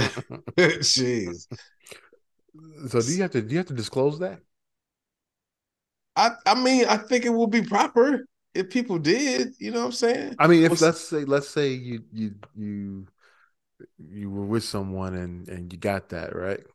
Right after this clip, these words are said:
Speaker 1: You mean not,
Speaker 2: You
Speaker 1: so
Speaker 2: got that
Speaker 1: don't, don't,
Speaker 2: gift
Speaker 1: don't,
Speaker 2: that,
Speaker 1: don't use me
Speaker 2: that
Speaker 1: in this
Speaker 2: keeps,
Speaker 1: example. I, I
Speaker 2: that
Speaker 1: don't,
Speaker 2: keeps
Speaker 1: I don't like
Speaker 2: giving.
Speaker 1: you, you're talking about some general person. Gotcha.
Speaker 2: Just general, just in general. Yeah, not just
Speaker 1: Gotcha.
Speaker 2: you, Rob. Uh,
Speaker 1: Thanks, appreciate it, man. Thank you.
Speaker 2: I don't, I don't, I don't wanna put you out there like that.
Speaker 1: Thanks, man.
Speaker 2: But,
Speaker 1: Shout out.
Speaker 2: uh,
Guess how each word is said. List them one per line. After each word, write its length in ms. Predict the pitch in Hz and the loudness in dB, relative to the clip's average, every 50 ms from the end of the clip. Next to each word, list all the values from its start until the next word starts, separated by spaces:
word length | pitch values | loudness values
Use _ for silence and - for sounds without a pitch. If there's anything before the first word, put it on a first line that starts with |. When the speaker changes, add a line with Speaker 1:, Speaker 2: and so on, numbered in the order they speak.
| _ _ - | _ _ -10
Speaker 1:
You 120 | 117 117 | -8 -6
mean 220 | 117 113 117 120 120 | -6 -4 -2 0 0
not, 160 | 127 120 - | 0 0 -2
Speaker 2:
You 60 | - | -4
Speaker 1:
so 140 | - - 123 | -2 0 2
Speaker 2:
got 160 | 113 113 107 - | 2 2 2 2
that 60 | 120 | 2
Speaker 1:
don't, 120 | 110 104 | 2 4
don't, 120 | 110 131 135 | 4 4 4
Speaker 2:
gift 180 | 147 - 107 | 4 2 2
Speaker 1:
don't, 140 | - 135 131 - | 2 2 2 2
Speaker 2:
that, 60 | - - | 0 0
Speaker 1:
don't 220 | 135 131 131 127 | 0 2 2 2
use 200 | 135 135 123 117 | 0 0 0 0
me 100 | 123 123 | 0 -2
Speaker 2:
that 60 | 117 | -2
Speaker 1:
in 60 | 110 | 0
this 80 | 113 107 | -2 -2
Speaker 2:
keeps, 200 | 123 110 92 - | -2 -2 -2 -2
Speaker 1:
example. 240 | 107 101 95 - - | -2 -2 -2 -2 -2
I, 80 | 104 110 | -2 -2
I 40 | 95 | 0
Speaker 2:
that 140 | - 110 | 0 0
Speaker 1:
don't, 100 | 110 110 107 | 0 0 0
Speaker 2:
keeps 140 | - 113 107 | -2 -2 -2
Speaker 1:
I 40 | |
don't 100 | 110 110 | 0 0
like 140 | 113 110 110 | 2 0 0
Speaker 2:
giving. 260 | 92 92 92 92 98 95 - | 0 -4 -10 -12 -12 -10 -8
Speaker 1:
you, 80 | 117 120 117 - - | -8 -8 -8 -8 -10
you're 100 | - 123 | -6 -2
talking 160 | - 139 120 | 0 2 2
about 100 | 117 113 | 2 2
some 100 | 120 113 | 0 0
general 260 | 104 120 117 110 104 98 | 0 0 0 0 0 -2
person. 320 | - 110 98 90 - 90 | 0 -2 -2 -2 -4 -6
Gotcha. 180 | 95 101 92 285 | -4 -2 0 -2
Speaker 2:
Just 120 | - - | 0 2
general, 220 | - 147 123 113 | 2 2 2 2
just 260 | 123 170 139 - - 95 | -2 -2 -4 -4 -6 -12
in 80 | 92 | -12
general. 340 | 85 - 98 90 95 95 104 | -10 -10 -10 -8 -8 -6 -4
Yeah, 80 | 110 107 | -4 -2
not 200 | 120 110 98 120 | 0 0 2 2
just 240 | 117 110 98 - | 2 0 0 -2
Speaker 1:
Gotcha. 40 | 101 | -4
Speaker 2:
you, 100 | 98 98 | -6 -4
Rob. 440 | 90 95 101 110 117 117 113 - 98 | -2 0 2 2 2 2 0 -4 -6
Uh, 220 | 101 104 107 101 | -10 -10 -6 -2
Speaker 1:
Thanks, 160 | 98 135 110 - | 0 -2 -2 0
appreciate 320 | - 131 120 - 110 101 | -2 -2 0 0 0 0
it, 100 | 95 85 | -2 -2
man. 120 | 92 90 | -6 -6
Thank 160 | 87 110 98 85 | -6 -8 -8 -8
you. 80 | 80 - | -10 -8
Speaker 2:
I 80 | 110 117 | -6 -4
don't, 180 | 113 107 - | -4 -4 -2
I 100 | - 120 120 | 0 0 2
don't, 140 | 117 110 | 2 4
I 100 | 110 123 | 4 4
don't 100 | 135 131 | 4 4
wanna 140 | 123 113 107 | 2 0 -2
put 280 | - - 110 - - - | -4 -6 -10 -10 -8 -6
you 80 | 101 | -6
out 140 | 95 95 92 | -6 -6 -8
there 140 | - 98 95 | -8 -8 -8
like 240 | 92 95 95 92 - | -6 -8 -10 -8 -6
that. 260 | 110 117 139 147 - - - _ _ | -4 -4 -4 -4 -6 -12 -20 _ _
Speaker 1:
Thanks, 200 | - 95 95 - | -8 -6 -6 -6
man. 160 | - 85 82 - _ _ _ _ _ 107 | -8 -10 -10 -12 _ _ _ _ _ 0
Speaker 2:
But, 200 | 120 117 110 - | 0 0 0 0
Speaker 1:
Shout 20 | |
out. 580 | - 117 117 117 113 113 110 107 104 107 120 127 - _ _ _ _ - - - | 0 0 2 2 2 2 0 0 0 -2 -4 -8 -12 _ _ _ _ -18 -16 -16
Speaker 2:
uh, 280 | 123 - - 180 - | -14 -10 -10 -10 -10